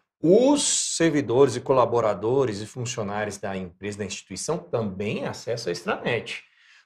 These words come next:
Mas, quando ele deixou só colaboradores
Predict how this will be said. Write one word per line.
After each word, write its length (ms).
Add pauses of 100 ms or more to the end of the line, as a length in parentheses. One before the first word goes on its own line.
Mas, 720 (140)
quando 480
ele 500 (320)
deixou 600
só 640
colaboradores 1200